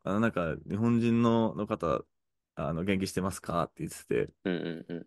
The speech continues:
Speaker 1: なんか男性の、みたいな。
Speaker 2: はいはい。
Speaker 1: で、で、俺がなんか、ど-、ん、どういう話なのか全然わかんなくて、「え、え、なんか、なんかあったんですか？」<laughs> みたいな。
Speaker 2: うん。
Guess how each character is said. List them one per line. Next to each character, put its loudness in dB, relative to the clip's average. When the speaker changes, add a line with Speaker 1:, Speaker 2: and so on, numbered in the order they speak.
Speaker 1:
な -2
ん -4
か 2
男 4
性 4
の、 2
み 2
た -4
い -6
な。 -10
Speaker 2:
は 0
い 6
は -2
い。 -4
Speaker 1:
で、 8
で、 -2
俺 8
が 8
な 8
ん 0
か、 6
ど-、 6
ん、 4
ど 8
う 10
い 6
う 8
話 6
な 4
の 4
か 2
全 2
然 6
わ 6
か 4
ん 2
な 2
く -12
て、 2
「え、 4
え、 -4
な -4
ん -6
か、 -4
な 2
ん -2
か 0
あ 2
っ -4
た 2
ん 4
で -2
す -4
か？」 0
<laughs> 2
み 0
た 0
い -2
な。 0
Speaker 2:
う -2
ん。 -8